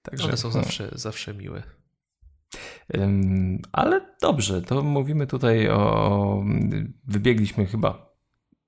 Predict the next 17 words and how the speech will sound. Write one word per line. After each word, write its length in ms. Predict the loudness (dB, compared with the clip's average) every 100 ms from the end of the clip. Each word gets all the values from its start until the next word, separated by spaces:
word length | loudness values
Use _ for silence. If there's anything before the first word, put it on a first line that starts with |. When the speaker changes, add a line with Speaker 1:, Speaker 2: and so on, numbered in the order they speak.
| _ -8
Speaker 1:
bardzo 400 | 4 4 4 0
do 100 | -4
przodu, 340 | -4 -2 0
jeszcze 360 | 0 -2 -4 -6 -4
nie 180 | 2 2
ten 200 | 4 4
rok, 280 | 4 2 2
ale 120 | 2
następny. 580 | 4 2 0 0 2 0 -2 -16 -18 -20 _ 0
Ale 200 | 2 2
w 100 | -2
tym 260 | 0 4
roku 540 | 4 2 -2 -8 -8 _ _ _ _ _ _ _ _ _ 2
nowa, 960 | 6 8 8 6 6 6 6 2 -6 _ _ _ _
bardzo 460 | -2 4 4 4 0
fajna 360 | 2 4 6
aktualizacja 800 | 2 0 2 2 2 0 2 -2